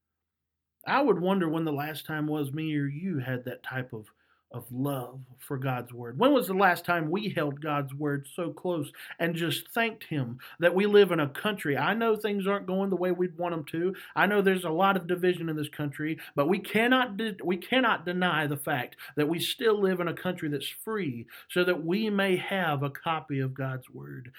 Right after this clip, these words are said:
so that we may have it close to us, that which other people wish so much that they could have. Me and you have it abundantly. We've got copies laying all over our houses. Amen. I've,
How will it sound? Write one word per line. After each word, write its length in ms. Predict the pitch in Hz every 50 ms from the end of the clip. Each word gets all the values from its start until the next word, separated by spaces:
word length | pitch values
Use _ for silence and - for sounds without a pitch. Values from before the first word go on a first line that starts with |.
| - - -
so 160 | - 190 185
that 140 | 190 185 185
we 140 | 208 214
may 200 | 214 214 202 190 180 190 -
have 240 | 202 202 196 185 185
it 120 | 180 175
close 340 | - - 185 180 170 - - -
to 140 | 147 -
us, 260 | 156 151 147 139 - - - - - -
that 300 | - 147 185 214 220 -
which 240 | 190 190 185 180 - -
other 280 | - 202 196 202 190 185
people 400 | - - 196 196 190 - 196 101
wish 420 | 208 208 190 160 - - - - -
so 240 | 226 226 226 233 226
much 320 | 220 220 208 - - -
that 120 | 165 143
they 120 | - 180 175
could 200 | 175 165 139 135
have. 420 | 165 170 165 147 143 135 131 131 - - - -
Me 240 | - 170 196 208 196
and 140 | 185 180 185
you 140 | 202 196 156
have 240 | 165 170 170 165
it 60 | 165 160
abundantly. 520 | 147 143 135 165 190 196 190 175 147 156
We've 160 | 185 247 247
got 240 | 180 190 202 196 -
copies 480 | - - 190 196 190 - 165 156 135 151
laying 200 | 151 151 151 139
all 240 | 151 170 175 170
over 320 | 175 175 - 165 165 - -
our 180 | 151 165 160
houses. 600 | 131 151 147 156 147 131 123 113 110 _ - - _ _ _ _ _ _ _ _ _ _ _ _ _ _ _ _ 156
Amen. 380 | 165 165 160 156 156 165 175
I've, 220 | 160 180 208 190